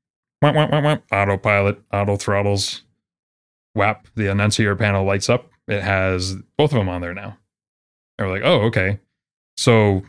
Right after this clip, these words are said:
first off, up at altitude, we're always flying on autopilot, like, from two hundred feet till about a thousand feet. Um, pretty much flying on autopilot. Everything's coupled up to the Mish computer.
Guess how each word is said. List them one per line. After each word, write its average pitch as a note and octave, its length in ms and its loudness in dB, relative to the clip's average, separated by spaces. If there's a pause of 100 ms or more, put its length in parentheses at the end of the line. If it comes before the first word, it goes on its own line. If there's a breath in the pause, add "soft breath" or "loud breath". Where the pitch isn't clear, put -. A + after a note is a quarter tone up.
(220)
first E3 220 0
off, G#2+ 300 0
up A#2+ 180 -2
at A#2 80 2
altitude, A2 440 -2
we're G2 200 -2
always G#2 300 2
flying G2+ 260 -2
on F#2+ 100 0
autopilot, F#2+ 560 -6
like, G#2 120 -10
from G2+ 140 -12
two B2 160 0
hundred A#2+ 180 2
feet A2+ 400 -2
till F#2+ 180 -2
about F#2+ 200 -2
a F#2 40 -6
thousand G2+ 340 -2
feet. G2 260 -6 (260)
Um, F#2 360 -2
pretty G2 200 -2
much F#2+ 200 -4
flying G2 340 -2
on F#2+ 100 0
autopilot. F#2+ 560 -2
Everything's F#2+ 380 0
coupled G#2 280 0
up G2 180 0
to - 120 -2
the F#2 60 0
Mish F#2 200 0
computer. F#2+ 500 0